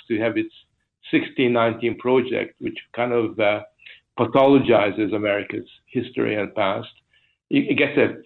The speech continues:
few criticism, but we need to kind of produce comparable statements about who we are, where we've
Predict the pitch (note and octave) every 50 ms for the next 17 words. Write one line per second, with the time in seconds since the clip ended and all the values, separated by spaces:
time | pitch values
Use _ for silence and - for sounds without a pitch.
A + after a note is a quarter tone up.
0 | - - D3 B2+ - - D#3 F3+ F3 C#3 A2+ B2 A#2 B2 B2 C3 D#3+ E3 E3+ E3
1 | E3 - C#3 C3+ C3+ C3 B2+ B2 - - B2 A#2 A#2 A#2+ A#2 A#2+ A#2 - - -
2 | _ _ _ _ _ _ _ - - D3 D#3 D#3 D#3+ - C3+ A2 G#2+ A#2 A2+ -
3 | - - C#3 C3 C3 B2+ B2+ A#2 A2 A2 A2 A2 - B2+ G#2+ G#2+ A2+ A2+ A2+ -
4 | - - - - C#3 D3 C3 B2+ B2+ B2 A#2+ A2+ A2+ A2+ A#2+ B2+ - B2+ C3 A#2
5 | A2+ A2 -